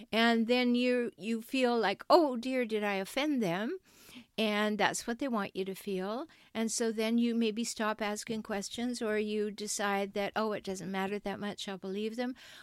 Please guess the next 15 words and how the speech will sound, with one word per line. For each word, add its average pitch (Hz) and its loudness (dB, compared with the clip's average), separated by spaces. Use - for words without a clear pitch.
Or 294 6
you're 254 2
just 226 -4
too 185 -6
tired 139 -10
and 208 2
you 214 0
can't 185 -4
fight 170 -2
about 175 -4
it 180 -6
anymore. 185 -4
So, 208 2
all 233 2
right, 196 -2